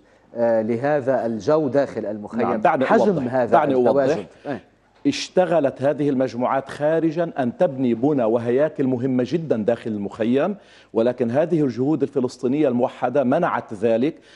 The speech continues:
Speaker 2: منعت أن يكون هناك مجموعات تمتلك أسلحة مهمة ومتفجرات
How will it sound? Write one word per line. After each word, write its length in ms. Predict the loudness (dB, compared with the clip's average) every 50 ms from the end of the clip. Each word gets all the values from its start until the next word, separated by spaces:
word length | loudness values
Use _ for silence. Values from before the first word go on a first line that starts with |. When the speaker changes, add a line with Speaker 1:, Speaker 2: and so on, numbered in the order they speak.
| -10 -4 0
Speaker 2:
منعت 420 | 0 2 2 0 0 -2 -2 0
أن 100 | 0 2
يكون 340 | 2 0 0 0 0 0 0
هناك 720 | 0 0 2 2 2 0 0 0 0 0 2 2 0 -2 -2
مجموعات 760 | -2 -2 -2 -2 -2 -2 0 0 2 2 2 0 0 0 -2
تمتلك 440 | -4 -2 0 0 0 -2 -2 -4 -4
أسلحة 380 | -4 -2 -2 -2 0 0 0
مهمة 480 | 0 0 0 0 -2 -2 -2 0 0 0
ومتفجرات 1000 | 2 0 0 0 -2 -2 -2 -2 -4 -4 -2 0 0 2 2 2 2 2 0 -2